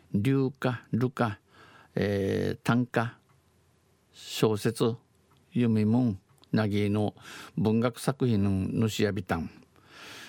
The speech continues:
えー、戦後、戦の終わって後に、うちなや、やや、ややしちん、やまんもをもるやきて、ぬんぬくらん、んち、うちなのうちくり、うちくりさん、ちてやびたん。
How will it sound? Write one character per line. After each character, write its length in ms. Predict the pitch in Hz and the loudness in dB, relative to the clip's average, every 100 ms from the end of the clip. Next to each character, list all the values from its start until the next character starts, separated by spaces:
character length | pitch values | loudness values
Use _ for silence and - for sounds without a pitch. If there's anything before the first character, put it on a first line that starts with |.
| - | -6
え 200 | 90 85 | -2 -2
ー、 20 | 87 | 0
戦 300 | - 120 113 | 2 2 4
後、 240 | 113 98 - - _ | 2 0 -10 -20 _
戦 300 | 120 - - | -2 0 0
の 80 | 117 | 2
終 100 | 110 | 2
わ 60 | 110 | 0
っ 40 | |
て 120 | - | 0
後 220 | 104 104 113 | 0 2 2
に、 280 | 117 110 - _ - - - - | 2 0 -8 _ -20 -20 -14 -4
う 100 | 110 | 0
ち 140 | - | 2
な 180 | 104 107 | 2 2
や、 340 | 110 110 107 - 226 | 2 2 0 -4 -4
や 320 | 110 107 107 | 0 2 2
や、 280 | 110 131 - _ - | 2 0 -2 _ -2
や 240 | 104 101 | 0 2
や 160 | 101 127 | 2 0
し 200 | - - | -2 0
ち 100 | 123 | 2
ん、 260 | 117 110 113 | 2 2 0
や 180 | 107 95 | 0 2
ま 140 | 113 | 2
ん 160 | 123 107 | 4 4
も 200 | 104 120 | 2 2
を 60 | |
も 240 | 117 110 135 | 2 2 2
る 100 | 120 | 2
や 140 | 131 | 0
き 100 | - | -2
て、 240 | - 127 - - - - - | -2 -2 -2 -20 -20 -10 0
ぬ 100 | 113 | 2
ん 320 | 135 139 127 | 4 4 4
ぬ 80 | 113 | 4
く 140 | - | 2
ら 100 | 110 | 2
ん、 220 | 131 117 - - _ - | 2 0 -6 -18 _ -2
ん 120 | 117 | 0
ち、 320 | 123 143 131 - _ - | 2 2 0 -4 _ -6
う 40 | |
ち 140 | - 101 | -2 0
な 140 | 107 | 2
の 160 | 107 117 | 2 0
う 80 | 123 | -2
ち 100 | - | -2
く 140 | 117 | 0
り、 200 | 120 120 _ - | 0 -2 _ -2
う 60 | 113 | -2
ち 100 | - | 0
く 140 | 151 | 0
り 100 | 151 | 0
さ 140 | 147 104 | 0 -2
ん、 160 | 92 | -2
ち 180 | - - | -2 0
て 120 | 110 | 2
や 180 | 107 104 | 2 0
び 80 | 95 | -2
た 120 | 87 | -4
ん。 200 | 80 | -4